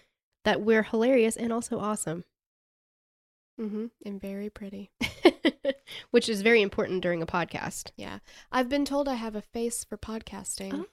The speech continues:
Speaker 1: Oh.
Speaker 2: Such a compliment.
Speaker 1: How sweet.
Speaker 2: Yeah.
Speaker 1: <laughs>
Speaker 2: So, all right. So today, okay. So
Speaker 1: <sighs> Okay, but, like, seriously, okay.
Speaker 2: I know. So, like, let me just preface this. So Tori texted me the other day and was like, "Holy shit,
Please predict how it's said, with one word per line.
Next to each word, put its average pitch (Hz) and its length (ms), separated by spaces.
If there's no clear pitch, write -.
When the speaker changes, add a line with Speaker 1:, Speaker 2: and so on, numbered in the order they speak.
Speaker 1:
Oh. 208 600
Speaker 2:
Such 196 220
a 196 40
compliment. 190 640
Speaker 1:
How 311 140
sweet. 220 840
Speaker 2:
Yeah. 190 180
Speaker 1:
<laughs> - 640
Speaker 2:
So, 311 840
all 254 80
right. 190 240
So 277 140
today, 240 720
okay. 233 280
So 233 680
Speaker 1:
<sighs> - 240
Okay, 247 180
but, 214 220
like, 220 180
seriously, 170 500
okay. 196 320
Speaker 2:
I 233 80
know. 170 180
So, 220 160
like, 214 220
let 214 120
me 220 80
just 208 180
preface - 280
this. - 200
So 208 420
Tori 285 420
texted 277 320
me 233 120
the 220 120
other 208 160
day 208 280
and 208 120
was 208 140
like, 208 180
"Holy 220 240
shit, 214 440